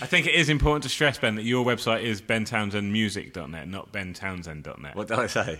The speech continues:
Speaker 1: You said ben townsend dot net.
Speaker 2: From, uh, God, you can tell we've had a little break from doing the summer break.
Speaker 1: You forget, yes. Welcome back from, from the summer break, both Ben, Simon, and everyone else.
Speaker 2: Geography Simon.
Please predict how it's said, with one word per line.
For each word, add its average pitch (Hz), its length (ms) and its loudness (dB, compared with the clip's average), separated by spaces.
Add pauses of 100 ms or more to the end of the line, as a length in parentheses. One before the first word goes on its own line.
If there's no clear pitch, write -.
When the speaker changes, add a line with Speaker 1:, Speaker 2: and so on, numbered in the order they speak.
Speaker 1:
You 87 100 -10
said 85 180 -10
ben 87 180 -6
townsend 80 420 -10
dot 73 180 -16
net. 65 180 -18
Speaker 2:
From, 101 320 -6
uh, 98 100 -10 (260)
God, 104 260 -2
you 117 60 -8
can 104 80 -4
tell 139 180 -2
we've 117 140 -2
had 107 120 2
a 107 40 0
little 104 160 -2
break 110 240 -2
from 98 80 -6
doing 101 280 -6
the 92 80 -12
summer 107 260 0
break. 92 340 0
Speaker 1:
You 101 120 -4
forget, 104 320 -8
yes. 123 240 -4 (140)
Welcome 156 480 0
back 123 260 2
from, 110 240 -6
from 107 420 -6 (260)
the 107 80 -12
summer 101 260 -2
break, 92 380 -6
both 110 260 -2
Ben, 113 380 -4 (220)
Simon, 107 500 -6 (340)
and 120 320 -2
everyone 117 540 0
else. 90 100 -2
Speaker 2:
Geography 95 420 6
Simon. 67 300 -4